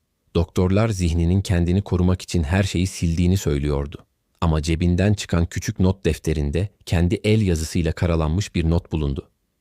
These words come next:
Şöyle yazıyordu: "Asansör yedinci kata çıkmıyor ama yedinci kat bazen aşağı iniyor." O günden beri bina mühürlendi ve terk edildi. Ama o soru hala Falkenberg sokaklarında yankılanıyor.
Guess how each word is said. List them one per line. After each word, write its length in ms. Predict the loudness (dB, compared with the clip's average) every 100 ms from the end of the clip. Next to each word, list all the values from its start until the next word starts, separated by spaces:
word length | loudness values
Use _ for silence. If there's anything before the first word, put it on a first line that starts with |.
| _
Şöyle 360 | -6 2 4 4
yazıyordu: 600 | 2 0 -2 -4 -6 -12 _ _ _ _ -6
"Asansör 540 | -4 0 0 2 0
yedinci 440 | 0 0 0 -2 -2
kata 220 | -2 -2
çıkmıyor 480 | -4 -6 -6 -4 -6 -12 _ _ -2
ama 200 | 0 0
yedinci 420 | 0 0 -2 0
kat 280 | -2 -2 0
bazen 320 | 0 2 0
aşağı 380 | 0 -2 0 0
iniyor." 420 | 0 -4 -8 _ _ _ _ _ _ _ _ -4
O 140 | -2
günden 380 | 2 2 4 2
beri 200 | 0 0
bina 220 | 0 0
mühürlendi 580 | 0 0 -2 -2 -2 0
ve 60 | -2
terk 300 | -2 -4 -4
edildi. 380 | -8 -10 -12 _ _ _ _ _
Ama 220 | 0 2
o 60 | 2
soru 240 | -2 -4
hala 380 | -2 0 0 0
Falkenberg 640 | 0 -2 0 0 0 -2 -4
sokaklarında 760 | -6 -4 -4 -4 -2 0 0
yankılanıyor. 720 | 0 0 -2 -4 -4 -8 -14